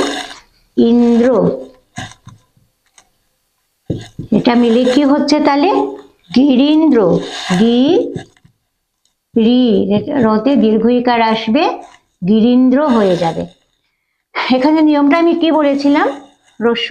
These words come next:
ইকার, এখানে গিরিতে হ্রস্ব, হ্রস্ব ইকার আছে, প্লাস এটার সঙ্গে আবারও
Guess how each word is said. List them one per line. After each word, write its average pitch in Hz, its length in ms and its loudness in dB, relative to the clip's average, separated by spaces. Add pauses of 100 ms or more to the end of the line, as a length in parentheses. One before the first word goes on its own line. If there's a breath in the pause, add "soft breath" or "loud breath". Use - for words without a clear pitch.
ইকার, 185 340 -2 (240)
এখানে 262 320 0 (180)
গিরিতে 247 440 -2
হ্রস্ব, 220 320 -4 (380)
হ্রস্ব 226 260 -10
ইকার 269 300 -2
আছে, 254 300 -6 (800 soft breath)
প্লাস 254 260 0 (200)
এটার 254 360 -6
সঙ্গে 277 260 -2 (220)
আবারও 254 480 -2